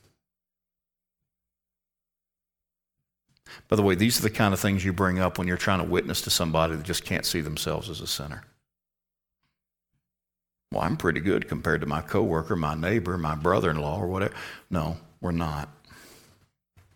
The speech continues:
There's not a one of us that deserves heaven. Not a one of us. See,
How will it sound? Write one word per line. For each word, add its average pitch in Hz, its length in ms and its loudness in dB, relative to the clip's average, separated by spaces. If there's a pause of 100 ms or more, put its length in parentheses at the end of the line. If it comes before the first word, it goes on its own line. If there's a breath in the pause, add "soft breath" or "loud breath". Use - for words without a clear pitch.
(640)
There's 87 100 -2
not 90 140 2
a 80 40 0
one 90 200 0
of 80 120 0
us 80 100 -4
that - 120 -4
deserves 87 380 0
heaven. 82 320 0 (1500)
Not - 140 -6
a - 60 -2
one - 280 -10
of - 200 -20
us. - 240 -2 (3000)
See, 101 280 4